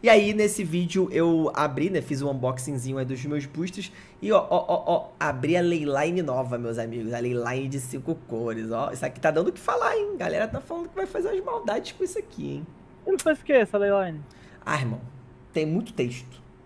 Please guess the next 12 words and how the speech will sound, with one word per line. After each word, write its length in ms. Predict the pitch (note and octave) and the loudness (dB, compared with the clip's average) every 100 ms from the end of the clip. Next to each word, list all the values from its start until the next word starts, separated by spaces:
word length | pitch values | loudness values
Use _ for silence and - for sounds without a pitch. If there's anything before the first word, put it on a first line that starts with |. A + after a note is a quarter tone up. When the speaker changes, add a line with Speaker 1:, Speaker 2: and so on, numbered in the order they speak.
| - | -20
Speaker 2:
Tem 100 | - | -2
muito 400 | G3+ - F#3+ - | 0 0 -4 0
texto? 320 | - A3 - - | 8 10 8 2
Speaker 1:
Pô, 120 | F#3 F3 | 2 4
tem 160 | F3 | 4
muito 240 | E3 F#3+ - | 6 4 2
texto, 320 | D3+ B2+ - C3+ | -4 -4 -8 -6
moleque. 240 | A#2+ - - C#3+ | -6 -8 -14 -10
Na 120 | B2+ | -8
moral, 280 | C3+ C3+ B2 | -6 -6 -6
muito 200 | C#3 E3 | -8 -8
texto. 320 | - - - | -10 -16 -18